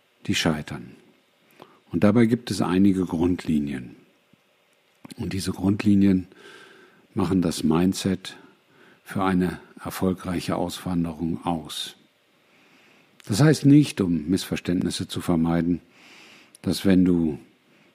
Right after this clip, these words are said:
dieses Mindset nicht hast, Auswandern für dich nichts ist oder dass du beim Auswandern scheitern wirst. Aber es heißt im Umkehrschluss, dass wenn du dieses Mindset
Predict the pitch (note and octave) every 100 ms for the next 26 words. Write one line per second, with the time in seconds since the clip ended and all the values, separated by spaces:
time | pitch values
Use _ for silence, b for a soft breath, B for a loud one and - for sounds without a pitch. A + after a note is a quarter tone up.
0 | _ A2 F#2+ D#2+ E2+ F#2 E2 F2 D#2+ F2+
1 | E2+ - - F#2+ G2+ - - b b b
2 | b b b b b _ - G2+ - G2+
3 | F#2 F2+ E2+ D2 C2+ - G#2+ F#2 E2+ -
4 | E2 - - F3 C#3+ - - - - b
5 | b b b _ A2+ F#2+ F2+ F2+ E2 D2+
6 | - - E2+ - G2 F2+ D#2 - E2 D#2+
7 | F2 E2+ - E2+ D#2 D2+ D2 - - _
8 | b b b b b - - F#2 G2 B2
9 | A2+ A2 A2 - - - B B B B
10 | B B B B B B _ _ _ _
11 | - G2 A#2+ B2 A#2 G#2+ D3 C#3+ C3+ B2
12 | G#2+ A2 G#2+ - - G2 E2+ - F#2+ F#2+
13 | F#2 G2 F2+ F2 G2 F#2 F2 - E2+ -